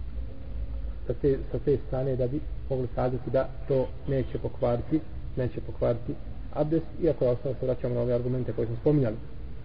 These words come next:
No, međutim, učenjaci kažu, ako čovjek dotakne ženu sa prostima, lijepo je da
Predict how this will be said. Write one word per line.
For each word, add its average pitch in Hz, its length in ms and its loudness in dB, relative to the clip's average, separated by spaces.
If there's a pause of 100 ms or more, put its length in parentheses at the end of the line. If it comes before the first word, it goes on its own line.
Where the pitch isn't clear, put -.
(540)
No, 185 80 4
međutim, 185 320 6
učenjaci 151 420 4
kažu, 160 260 6 (100)
ako 180 200 2
čovjek 160 200 4
dotakne 156 320 4
ženu 151 240 2
sa 127 60 2
prostima, 147 460 2
lijepo 135 320 4
je 120 60 4
da 147 200 4